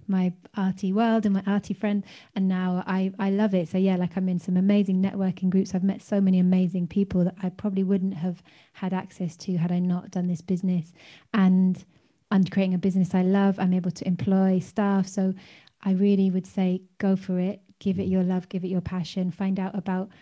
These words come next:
Speaker 1: programs and, and people like Nick Bramley who can really mentor you and take you on that journey and help you to, to
Speaker 2: I think,
Speaker 1: thrive.
Speaker 2: I think the other thing to say is if you can find something that you love doing, it won't ever feel like work, will it?
Speaker 1: Gosh,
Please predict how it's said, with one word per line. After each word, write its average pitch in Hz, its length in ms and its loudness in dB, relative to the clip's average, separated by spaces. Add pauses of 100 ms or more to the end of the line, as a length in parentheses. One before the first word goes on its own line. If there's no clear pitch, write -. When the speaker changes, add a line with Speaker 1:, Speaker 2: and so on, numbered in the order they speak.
(220)
Speaker 1:
programs 208 520 0
and, 185 220 -2
and 190 160 -2
people 214 300 0
like 190 160 -2
Nick 185 220 -4
Bramley 190 340 0
who 180 100 0
can 180 220 -4
really 180 220 0
mentor 185 340 0
you 175 140 2
and 175 120 -2
take 185 240 -6
you 180 80 -2
on 175 120 0
that 180 160 -6
journey 185 400 -2
and 185 100 -2
help 190 340 -4
you 190 80 -6 (200)
to, 180 180 -6 (400)
to 190 80 -4 (140)
Speaker 2:
I 185 100 0
think, 220 120 0
Speaker 1:
thrive. 180 120 0 (140)
Speaker 2:
I - 80 -6
think 139 220 -2
the 117 120 0
other 127 120 4
thing 110 200 -2
to 92 80 -8
say 95 260 0
is 90 140 -2
if - 140 -6
you 110 80 -4
can 104 100 -6
find 120 320 0
something 107 300 0
that 110 80 -2
you 113 100 -2
love 104 260 2
doing, 104 280 2
it 95 100 -8
won't 107 220 -2
ever 101 160 -4
feel 101 240 2
like 90 240 0
work, 101 340 0
will 95 140 0
it? 87 180 -8
Speaker 1:
Gosh, - 220 -20